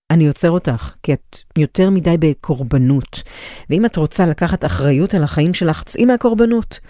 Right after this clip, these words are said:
תני לעצמך להיות בסקסיות שלך." באותו רגע, כל מה שהרגשתי היה שאני לא רוצה להיות בקורבנות.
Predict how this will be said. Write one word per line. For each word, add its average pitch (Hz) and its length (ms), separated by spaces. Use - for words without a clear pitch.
תני 180 240
לעצמך 220 480
להיות 175 420
בסקסיות 143 840
שלך." - 480
באותו 139 300
רגע, 147 260
כל 208 240
מה 196 200
שהרגשתי 135 680
היה 113 300
שאני 127 280
לא 127 120
רוצה 147 260
להיות 127 340
בקורבנות. 120 880